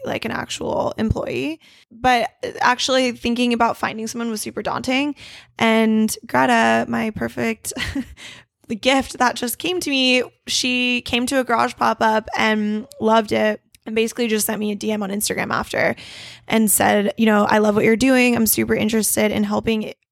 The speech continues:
You know, she was kind of offering, like, any way that she could get involved. And I was like, "Well, it's perfect timing. I'm looking for somebody. Why don't we, like, meet up for coffee and see if we mesh and kind of talk about what I need?"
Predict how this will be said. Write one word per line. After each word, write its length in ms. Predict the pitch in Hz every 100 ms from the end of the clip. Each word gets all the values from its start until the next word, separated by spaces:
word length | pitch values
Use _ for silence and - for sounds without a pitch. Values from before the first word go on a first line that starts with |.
| -
You 100 | 220
know, 80 |
she 160 | 214 -
was 100 | 220
kind 200 | - 220
of 40 | 214
offering, 680 | 214 - 214 214 208 208
like, 240 | 208 202 -
any 340 | 214 214 214 208
way 480 | 208 220 208 208 208
that 160 | -
she 180 | - 220
could 280 | - 220 -
get 180 | 277 254
involved. 580 | 254 277 285 311 320 _ _
And 80 | 240
I 40 |
was 80 | 247
like, 100 | 254
"Well, 180 | 285 302
it's 400 | 269 - - - -
perfect 320 | 247 269 269
timing. 280 | 247 226 226
I'm 80 |
looking 280 | 220 240 240
for 120 | 233
somebody. 440 | 226 226 220 214 214
Why 160 | 214
don't 160 | 214 202
we, 400 | 214 208 208 208
like, 180 | 214 208
meet 160 | 208 214
up 100 | -
for 580 | 208 196 196 220 220 -
coffee 600 | - - 208 226 240 -
and 180 | 220 220
see 640 | - 220 208 202 202 208 -
if 220 | 208 202
we 120 | - 214
mesh 540 | 202 - 208 - - -
and 500 | 214 208 208 247 240 _ _ -
kind 180 | - 220
of 200 | 226 -
talk 200 | 226 -
about 240 | - -
what 120 | -
I 100 | - -
need?" 380 | - 233 254